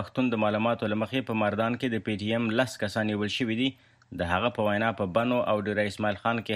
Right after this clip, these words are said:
هم مظاهره چیانو ته دوسیې جوړې شوې دي. او دا هم څو نړیوال خبرونه.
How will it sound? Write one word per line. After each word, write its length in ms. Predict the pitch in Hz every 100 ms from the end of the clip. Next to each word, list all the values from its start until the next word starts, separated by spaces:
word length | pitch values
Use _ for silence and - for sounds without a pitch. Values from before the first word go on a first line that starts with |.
| 117
هم 220 | 120 104
مظاهره 480 | 98 98 98 98 -
چیانو 260 | 110 110 -
ته 180 | 110 98
دوسیې 680 | 92 107 - - 104 78 85
جوړې 220 | 92 87 -
شوې 200 | 85 76 69
دي. 100 | - _ _ _ _ _ - _ _ _ _ -
او 60 | 101 110
دا 60 | 104
هم 100 | 107 95
څو 80 | 107 104
نړیوال 340 | 101 101 90 82
خبرونه. 360 | 90 87 87